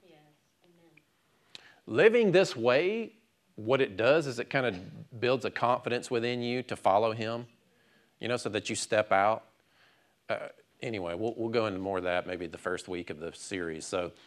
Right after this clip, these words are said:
Speaker 2: as a result, they do not live the rest of their earthly lives for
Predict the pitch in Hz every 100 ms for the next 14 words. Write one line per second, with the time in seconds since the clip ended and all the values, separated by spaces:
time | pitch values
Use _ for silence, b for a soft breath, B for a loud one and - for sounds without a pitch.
0 | b 127 123 120 110 139 165 120 113 113
1 | 131 156 139 127 113 120 135 127 127 127
2 | 123 127 120 104 101 - 90